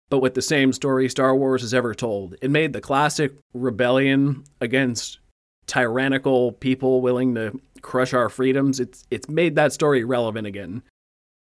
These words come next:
fifty years on from the original. And that's why I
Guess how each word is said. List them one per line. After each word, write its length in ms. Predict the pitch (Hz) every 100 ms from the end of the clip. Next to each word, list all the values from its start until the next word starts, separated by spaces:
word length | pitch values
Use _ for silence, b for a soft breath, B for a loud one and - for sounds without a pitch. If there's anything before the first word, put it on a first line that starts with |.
| _ -
fifty 260 | 147 139
years 300 | 131 135 127
on 300 | 120 120 120
from 160 | 113 113
the 160 | 110
original. 540 | 107 113 107 101 98 107 _ _ _ _ _ _ _ _ _ _
And 100 | 151
that's 200 | 151 143
why 400 | 151 143 127 107 - _ _ _ _ _ _ _ _ _ _ _ _ _ -
I 300 | 101 107